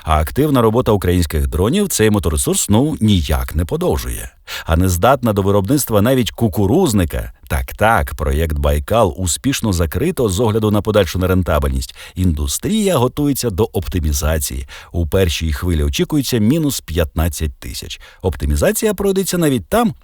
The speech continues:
де підтримують хоч якусь здатність літати всього того за царя панька створеного парку туполовських стратегів,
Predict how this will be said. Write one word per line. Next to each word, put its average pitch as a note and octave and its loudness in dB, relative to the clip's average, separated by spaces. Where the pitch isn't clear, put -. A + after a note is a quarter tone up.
де C3 0
підтримують G#3 0
хоч - 0
якусь G3+ 0
здатність A2+ 2
літати A2+ 2
всього G2+ 2
того G2+ 0
за F#2 0
царя A2 4
панька G2+ 0
створеного F#2 0
парку F#2 0
туполовських F2 -2
стратегів, D#2+ 0